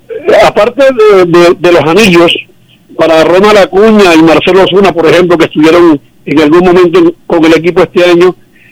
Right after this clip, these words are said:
ellos tienen participación económica en el premio que reciben los Bravos por ser campeones de la Serie Mundial.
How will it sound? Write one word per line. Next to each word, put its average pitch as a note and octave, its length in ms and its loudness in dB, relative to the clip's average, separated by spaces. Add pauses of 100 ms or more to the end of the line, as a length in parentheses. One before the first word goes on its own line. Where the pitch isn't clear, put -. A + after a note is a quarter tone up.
(120)
ellos F#3 280 -2
tienen A3+ 220 0
participación F#3 760 -2
económica G#3 560 0
en E3 80 0
el D#3 140 0
premio G3 280 -2
que G3 100 0
reciben G3 380 0
los F#3 80 0
Bravos F3+ 280 0
por E3 200 -6
ser G3 120 -2
campeones F#3+ 440 0
de F3 120 0
la D#3 120 0
Serie F#3 180 -2
Mundial. F3 320 0